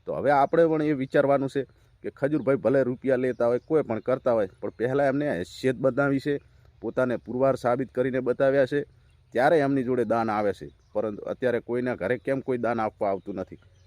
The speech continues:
ખજૂરભાઈએ મહેનત કરી છે, સફળતા મેળવી છે, અને ઘણા બધા એવા લોકોને જેમના નળિયા ઢાંકીને આપ્યા છે,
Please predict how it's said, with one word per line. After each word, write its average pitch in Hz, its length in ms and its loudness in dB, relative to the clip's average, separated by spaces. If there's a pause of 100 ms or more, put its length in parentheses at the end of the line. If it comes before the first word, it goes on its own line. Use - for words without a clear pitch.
(120)
ખજૂરભાઈએ 127 640 0 (220)
મહેનત 117 360 -2
કરી 151 260 2
છે, 147 180 -2 (440)
સફળતા 139 400 2
મેળવી 147 360 2
છે, 151 140 -2 (440)
અને 120 140 -4
ઘણા 165 340 2
બધા 143 200 4
એવા 139 180 6
લોકોને 123 480 -2 (200)
જેમના 113 380 -2 (140)
નળિયા 110 440 -2
ઢાંકીને 98 400 -4
આપ્યા 127 300 0
છે, 135 180 -4